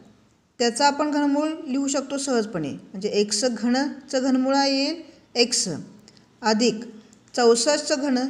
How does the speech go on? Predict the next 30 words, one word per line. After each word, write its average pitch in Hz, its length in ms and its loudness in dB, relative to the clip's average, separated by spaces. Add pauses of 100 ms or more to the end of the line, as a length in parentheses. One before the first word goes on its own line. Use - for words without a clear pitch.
(100)
इथं 240 260 -4
बघा 269 260 2 (400)
चौसष्ट 254 480 2
कशाचं, 285 600 -4 (380)
कशाचा 269 360 -2
घन 277 220 -2
आहे, 285 320 0 (480)
चार 220 260 4
या 185 160 2
संख्येचा, 160 520 -8 (420)
म्हणून 254 360 2
आपण 202 220 0
इथं 196 200 -4
काय 220 160 0
केलं, 226 300 -2 (720)
चार 165 380 2 (420)
आणि 202 240 -2
वाय 208 420 4 (160)
घनचं 240 640 -2
घनमूळ 233 360 0
येईल 247 340 4 (720)
वाय. 170 300 -2 (680)
तर 233 80 0
आता 240 200 2
दोन्ही 240 560 4 (160)
पदांचे 240 360 2
आपल्याला 254 380 0 (140)
घनमूळ 214 440 4
मिळालेले 175 420 2
आहेत. 147 200 -8